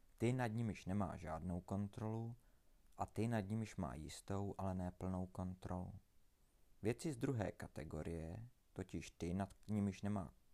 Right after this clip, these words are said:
žádnou kontrolu, odloží stranou jako takové, jimiž se nemá cenu trápit. Tím, že tak učiní, se ušetří velké dávky úzkosti.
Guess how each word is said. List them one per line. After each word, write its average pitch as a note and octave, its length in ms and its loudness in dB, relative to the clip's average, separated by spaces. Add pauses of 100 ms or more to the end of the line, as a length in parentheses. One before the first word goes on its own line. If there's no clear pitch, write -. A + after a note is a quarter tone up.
žádnou - 440 -4
kontrolu, G#2 720 -2 (800)
odloží C#3+ 440 4
stranou C3 440 4
jako C#3 200 2
takové, B2+ 680 0 (500)
jimiž C#3 280 4
se - 140 2
nemá A2 320 4
cenu G#2 280 0
trápit. F2+ 600 -2 (840)
Tím, G#2+ 300 4
že C3 100 2
tak - 280 -2
učiní, C3 720 0
se - 180 -4
ušetří G2+ 540 -2
velké F2+ 420 0
dávky E2+ 420 -4
úzkosti. F#2 800 -8